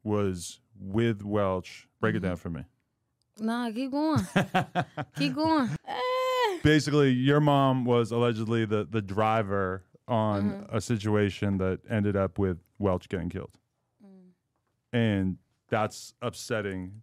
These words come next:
Speaker 1: to Tay Savage. So they, they allege that he then
Speaker 2: He
Speaker 1: went
Speaker 2: did
Speaker 1: and
Speaker 2: all that.
Speaker 1: did something to your mom
Speaker 2: Like he
Speaker 1: to
Speaker 2: went
Speaker 1: get
Speaker 2: on the rampage?
Speaker 1: Yeah, basically.
Speaker 2: Nah.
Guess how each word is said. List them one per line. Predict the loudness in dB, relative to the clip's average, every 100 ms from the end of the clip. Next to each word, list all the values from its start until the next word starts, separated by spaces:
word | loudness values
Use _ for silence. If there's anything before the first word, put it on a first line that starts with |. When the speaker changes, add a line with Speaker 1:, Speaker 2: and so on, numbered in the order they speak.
| -10
Speaker 1:
to | -4 -4 -4 -8 -12 -4
Tay | -4
Savage. | -2 -2 -2 -4 -4
So |
they, | -2 -2
they | 0 2
allege | 4 4 2 0 -4
that | -4 -4
he | -2 -2
then | 0 0 -2 -4 _ -16
Speaker 2:
He | -2
Speaker 1:
went | 2 2
Speaker 2:
did | 0
Speaker 1:
and | -2
Speaker 2:
all | -2
that. | -6 -6 0
Speaker 1:
did | 0
something | 2 -2 -2
to | -4 -2
your | 0
mom | 2
Speaker 2:
Like | 0 0
he |
Speaker 1:
to | -2
Speaker 2:
went | -2
Speaker 1:
get |
Speaker 2:
on | -4
the | -4
rampage? | -6 -4 -4 -6 -6
Speaker 1:
Yeah, | -2 0 0
basically. | 0 -4 -6 -10 -10
Speaker 2:
Nah. | -10 -12